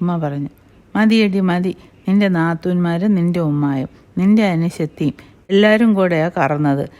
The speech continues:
എന്നിട്ട് ഞങ്ങളെല്ലാവരും കൂടെ ചായ കുടിച്ചു. നല്ല രുചിയുണ്ടായിരുന്നു." പാത്തുമ്മ പറഞ്ഞു, "ഇനി ഞാനിനി വീട്ടിൽ കാലെടുത്ത് കുത്തുകയില്ല."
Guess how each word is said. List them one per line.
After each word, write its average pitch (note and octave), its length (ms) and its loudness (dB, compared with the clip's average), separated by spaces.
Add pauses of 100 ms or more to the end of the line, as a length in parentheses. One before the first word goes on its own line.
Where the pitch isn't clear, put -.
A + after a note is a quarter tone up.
(260)
എന്നിട്ട് G3+ 280 0
ഞങ്ങളെല്ലാവരും F#3 1000 0 (120)
കൂടെ E3+ 240 0
ചായ F3+ 460 -2
കുടിച്ചു. D3 400 -8 (120)
നല്ല F3+ 300 -2
രുചിയുണ്ടായിരുന്നു." D3 840 -4 (960)
പാത്തുമ്മ D3 480 -6
പറഞ്ഞു, - 240 -12 (520)
"ഇനി A3 160 4
ഞാനിനി F3 640 0 (300)
വീട്ടിൽ F3 320 -4 (100)
കാലെടുത്ത് E3 580 -2
കുത്തുകയില്ല." C3 600 -6